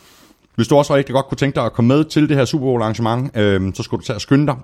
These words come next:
ind på Ticketmaster D K, hvor du stadig kan købe, øh, billetter. Dørene, de, øh, åbner klokken nitten tredive. Du får en treretters menu. Der er konkurrencer, talkshow med Morten Andersen, som, øh, som selvfø-, selvfølgelig skal hyldes for sin optagelse i Hall of Fame.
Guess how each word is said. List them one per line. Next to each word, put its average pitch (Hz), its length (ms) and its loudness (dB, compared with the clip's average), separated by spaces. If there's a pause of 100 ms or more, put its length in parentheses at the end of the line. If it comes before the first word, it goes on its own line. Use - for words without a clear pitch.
(120)
ind 131 160 -2
på 101 380 -2
Ticketmaster 107 680 -4
D - 380 -2
K, - 40 -18
hvor 104 400 0
du 101 140 -8
stadig 107 340 -2
kan - 180 -10
købe, 85 220 -2 (120)
øh, 78 160 -4
billetter. 147 420 0 (520)
Dørene, 107 400 2
de, 101 200 0
øh, 85 280 0
åbner 120 280 0
klokken 90 300 -4
nitten 98 180 0
tredive. 127 380 -2
Du 117 80 -8
får 73 200 -10
en 76 140 -6
treretters - 580 -6
menu. 143 240 4 (340)
Der 92 60 -8
er 87 60 -10
konkurrencer, 95 580 -4
talkshow 107 400 -2
med 101 120 0
Morten 76 260 -4
Andersen, 139 380 0
som, 71 220 -8 (160)
øh, 80 200 -4
som 71 260 -6
selvfø-, - 420 -18
selvfølgelig 98 340 -2
skal 78 220 -4
hyldes 117 200 -2
for 98 100 -6
sin 85 180 -4
optagelse 85 400 -6
i - 20 -4
Hall 92 140 -2
of 82 80 -6
Fame. 165 240 2